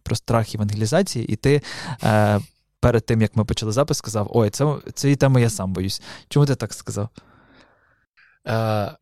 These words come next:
Speaker 2: я скажу чесно, я не маю дара євангелиста.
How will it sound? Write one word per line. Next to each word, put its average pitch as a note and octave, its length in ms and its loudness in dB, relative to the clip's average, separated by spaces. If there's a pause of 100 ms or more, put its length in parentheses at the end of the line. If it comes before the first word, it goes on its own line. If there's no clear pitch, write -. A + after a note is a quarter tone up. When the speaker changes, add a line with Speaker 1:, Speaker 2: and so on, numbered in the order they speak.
(140)
Speaker 2:
я C#3 180 0
скажу F#3+ 260 -8
чесно, A2 400 -6
я A#2 340 0 (180)
не B2+ 240 0
маю C#3+ 460 -2
дара A#2 320 -2
євангелиста. G2+ 680 -6